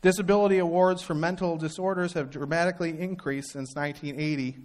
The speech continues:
and the U S Department of Veterans Affairs is struggling to keep up with the surge in post-traumatic stress disorder. The second most c-, common cause of, of disability in the United States is mental health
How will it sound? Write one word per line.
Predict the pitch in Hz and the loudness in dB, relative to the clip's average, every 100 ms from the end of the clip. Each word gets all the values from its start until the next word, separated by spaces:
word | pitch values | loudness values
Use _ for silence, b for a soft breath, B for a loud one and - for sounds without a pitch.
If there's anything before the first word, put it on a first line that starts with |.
| B B B B B - | B B B B B -6
and | 143 147 | -4 -2
the | |
U | 165 185 | 2 2
S | 180 | 2
Department | 165 175 170 170 | -2 0 0 0
of | 147 | 0
Veterans | 156 156 180 170 160 160 | 0 0 -4 -6 -8 -12
Affairs | 160 190 165 147 139 | -6 -2 0 -2 -4
is | 135 | -10
struggling | - 180 175 170 147 | -6 -2 0 0 -2
to | 143 | -4
keep | - 196 196 | -4 -2 2
up | 170 165 | 2 0
with | 151 | -6
the | 143 | -6
surge | - 180 156 143 | -6 -2 0 -2
in | 135 | -6
post-traumatic | 160 147 151 - 143 135 131 - | -4 -4 -6 -10 -6 -4 -4 -8
stress | - 151 156 | 0 0 0
disorder. | 135 123 113 98 90 _ _ _ b b b b b b b b b b b b _ _ - | -8 -10 -10 -10 -12 _ _ _ b b b b b b b b b b b b _ _ -8
The | 151 | -2
second | 220 208 208 | 4 4 4
most | 180 185 175 - | 4 2 2 -10
c-, | - | -8
common | 190 185 185 175 | 0 0 0 -4
cause | 165 170 170 165 | 0 4 4 4
of, | 165 151 139 | -4 -8 -10
of | 147 147 139 139 | 0 2 2 -2
disability | 185 180 160 165 185 170 170 | -2 -2 -2 -2 0 0 -2
in | 156 | -2
the | |
United | 147 143 147 147 | -2 -2 -2 -4
States | - 147 151 151 | -6 -2 -2 -4
is | 147 147 - - | -8 -8 -12 -12
mental | 156 147 156 | -6 -4 -4
health | 143 170 170 | -4 -2 -4